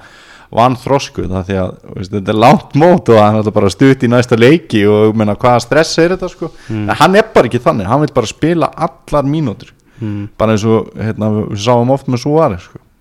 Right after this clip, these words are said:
Speaker 2: Eh, þú neitar að gefa upp á bátinn að, að, að Englandsmeistaratitil vo-, titilsvonir Arsenal.
Speaker 1: Já, já, það er,
Speaker 2: Átt-, átta stig.
Speaker 1: það eru átta stig og það eru sautján leikir eftir.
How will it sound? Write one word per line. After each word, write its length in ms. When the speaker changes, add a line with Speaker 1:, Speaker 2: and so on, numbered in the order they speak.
Speaker 2:
Eh, 200
þú 200
neitar 420
að 260
gefa 280
upp 140
á 40
bátinn 400
að, 300
að, 240
að 340
Englandsmeistaratitil 1300
vo-, 320
titilsvonir 840
Arsenal. 400
Speaker 1:
Já, 180
já, 140
það 460
er, 220
Speaker 2:
Átt-, 420
átta 300
stig. 340
Speaker 1:
það 220
eru 100
átta 240
stig 380
og 340
það 340
eru 120
sautján 600
leikir 320
eftir. 220